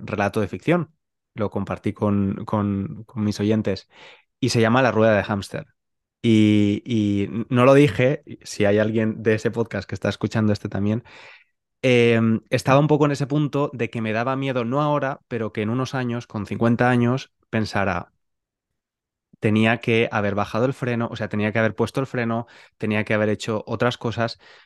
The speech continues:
porque sí que me doy cuenta que es muy difícil. Estoy muy contento con mi trabajo, me gusta mucho mi trabajo, pero me he dado cuenta de que, eh, el trabajo, o sea, cuando me preguntan,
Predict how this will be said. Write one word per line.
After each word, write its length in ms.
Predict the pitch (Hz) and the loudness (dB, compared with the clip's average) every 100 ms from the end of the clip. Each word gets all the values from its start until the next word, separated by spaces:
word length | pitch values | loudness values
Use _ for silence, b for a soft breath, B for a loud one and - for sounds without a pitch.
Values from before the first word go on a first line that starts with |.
| _ | _
porque 300 | - 120 120 | 0 2 2
sí 140 | - 123 | 2 2
que 100 | 135 | 4
me 60 | |
doy 140 | 131 123 | 4 2
cuenta 300 | 123 123 131 | 0 -2 -2
que 120 | 120 | -2
es 120 | 117 127 | -4 -4
muy 160 | 127 | -4
difícil. 640 | 120 - 117 - 113 143 - | -4 -4 -8 -6 -8 -8 -8
Estoy 260 | - - 156 | -4 4 6
muy 120 | 147 | 6
contento 380 | 131 113 110 110 | 4 4 2 2
con 100 | 104 | 0
mi 80 | 101 | 0
trabajo, 360 | 95 101 - | -2 -2 -4
me 100 | 104 | -4
gusta 240 | 113 127 120 | -4 -4 -4
mucho 240 | 117 113 | -6 -4
mi 100 | 113 | -4
trabajo, 520 | 107 101 104 139 160 B B B - | -2 -2 -2 -4 -6 B B B 2
pero 180 | 117 | 4
me 80 | 110 | 6
he 20 | 107 | 6
dado 240 | 113 117 | 4 2
cuenta 340 | 113 113 135 | 0 0 0
de 180 | 117 110 | 0 -2
que, 320 | - 123 127 _ - | -2 -4 -4 _ -10
eh, 420 | 113 107 98 - | -6 -4 -4 -4
el 160 | 117 107 | -4 -2
trabajo, 440 | 101 98 117 - - | 0 0 0 -2 -4
o 60 | |
sea, 100 | 120 | -2
cuando 180 | 117 113 | -2 0
me 80 | 110 | 0
preguntan, 480 | 113 107 107 95 | -2 -2 -4 -6